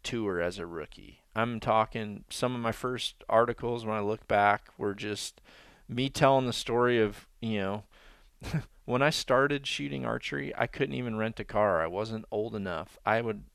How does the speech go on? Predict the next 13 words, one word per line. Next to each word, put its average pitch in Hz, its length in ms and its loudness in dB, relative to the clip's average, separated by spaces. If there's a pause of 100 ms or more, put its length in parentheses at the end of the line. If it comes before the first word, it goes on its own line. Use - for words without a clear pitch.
(200)
literally 123 640 -2
fly 120 880 2 (640)
to 113 680 -2 (800)
the 107 180 0
closest 139 600 0
airport, 120 640 2 (720)
and 107 460 0 (500)
believe 123 400 0
me 107 140 0
when 101 160 -2
I 98 140 0
say 123 320 2
fly, 110 540 4